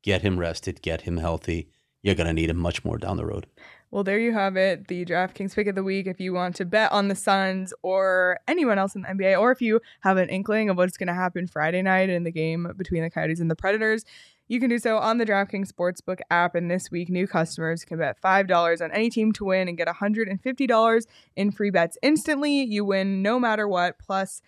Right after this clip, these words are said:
Speaker 2: place a same-game parlay each day with three or more legs and get up to twenty-five dollars back if one leg doesn't hit. So a great deal on DraftKings this week. And tweet at us and tweet at Sean if you end up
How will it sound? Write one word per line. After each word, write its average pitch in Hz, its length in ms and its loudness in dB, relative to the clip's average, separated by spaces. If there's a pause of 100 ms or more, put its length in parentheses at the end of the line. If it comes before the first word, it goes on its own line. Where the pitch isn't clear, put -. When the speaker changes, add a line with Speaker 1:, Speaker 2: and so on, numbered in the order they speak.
(220)
Speaker 2:
place 180 260 -4
a 180 40 -4
same-game 190 640 -2
parlay 170 380 2
each 196 280 -4
day 165 220 6
with 165 260 0
three 220 320 -2
or 185 180 0
more 170 240 -2
legs 185 360 2
and 165 160 -6
get 165 120 -6
up 175 180 -4
to 170 120 -6
twenty-five 220 540 -2
dollars 180 340 0
back 170 340 -4
if 175 140 -16
one 185 400 -2
leg 156 320 -2 (460)
doesn't 269 320 2
hit. 226 560 0
So 170 540 0
a 175 100 -6
great 196 360 0
deal 185 260 2
on 170 340 0
DraftKings 180 680 0
this 160 240 -6
week. 294 420 0
And 175 360 0
tweet 220 240 2
at 202 220 4
us 202 260 4
and 165 160 -4
tweet 196 180 0
at 180 160 2
Sean 175 420 0 (380)
if - 220 -8
you 165 220 0
end 175 180 -2
up 175 180 0